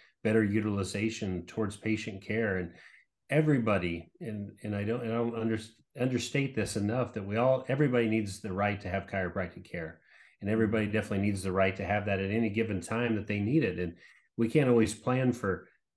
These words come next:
unfortunate circumstances. You wake up, your back goes out, and a chiropractor can help you a lot better than a,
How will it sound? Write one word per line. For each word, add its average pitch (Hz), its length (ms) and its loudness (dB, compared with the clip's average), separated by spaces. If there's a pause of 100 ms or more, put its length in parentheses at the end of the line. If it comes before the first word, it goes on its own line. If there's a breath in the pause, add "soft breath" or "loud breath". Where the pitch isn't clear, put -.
(240)
unfortunate 120 600 2
circumstances. 98 720 0
You 92 80 -4
wake 110 240 -2
up, 110 160 -4
your 92 100 -4
back 110 240 0
goes 98 260 0
out, 98 340 -2 (400 soft breath)
and 95 80 2
a 92 40 0
chiropractor 123 480 2
can 101 140 -4
help 107 160 -2
you 104 120 0
a - 20 0
lot 104 240 0
better 101 240 2
than 95 160 0
a, 95 160 0